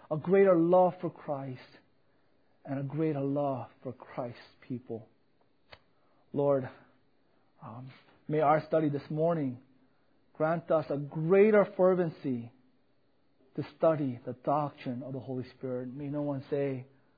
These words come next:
"Oh, I know enough. I know Him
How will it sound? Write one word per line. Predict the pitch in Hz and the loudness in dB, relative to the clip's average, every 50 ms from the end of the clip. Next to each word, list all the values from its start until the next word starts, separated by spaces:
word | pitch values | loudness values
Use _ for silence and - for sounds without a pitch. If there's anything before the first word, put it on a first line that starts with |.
| _ _ _ - | _ _ _ -4
"Oh, | 139 139 | -2 0
I | 135 135 131 123 | 0 0 0 0
know | 127 127 120 120 | -2 -2 -4 -4
enough. | 117 113 120 120 113 113 - - - - - _ _ _ _ _ _ _ _ _ _ _ _ _ _ _ _ _ _ _ _ _ _ _ _ _ | -6 -8 -8 -10 -12 -14 -18 -20 -20 -20 -20 _ _ _ _ _ _ _ _ _ _ _ _ _ _ _ _ _ _ _ _ _ _ _ _ _
I | - 143 | -6 -4
know | 151 156 147 131 | -2 0 0 -2
Him | 127 127 120 | -2 -4 -8